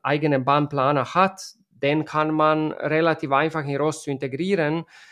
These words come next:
Aber man gewinnt durch, durch ganze Infrastruktur, durch sehr klaren Ansatz, wie man Software baut, wie man Software entwickelt.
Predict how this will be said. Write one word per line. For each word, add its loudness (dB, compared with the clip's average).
Aber 4
man 4
gewinnt -2
durch, -2
durch -8
ganze 2
Infrastruktur, 0
durch -4
sehr 0
klaren 4
Ansatz, 0
wie 0
man 4
Software -2
baut, 2
wie -4
man -2
Software -2
entwickelt. 0